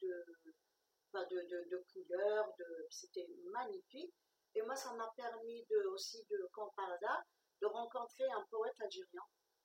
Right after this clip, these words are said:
que je connaissais pas, je connais, c'est un parolier,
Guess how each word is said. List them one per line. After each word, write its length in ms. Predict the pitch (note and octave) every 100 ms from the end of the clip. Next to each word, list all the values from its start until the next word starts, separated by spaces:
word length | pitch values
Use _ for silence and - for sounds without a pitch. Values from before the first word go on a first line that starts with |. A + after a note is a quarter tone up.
| _ _
que 480 | - F#3+ F#3 F3+ F3 F3 E3+
je 100 | -
connaissais 400 | - G4+ G4+ F#4
pas, 180 | D#4 C4+
je 140 | C#4
connais, 260 | - F4+ F4
c'est 120 | - -
un 160 | -
parolier, 680 | - A#3+ G3+ F3+ F3+ A#3+ F4+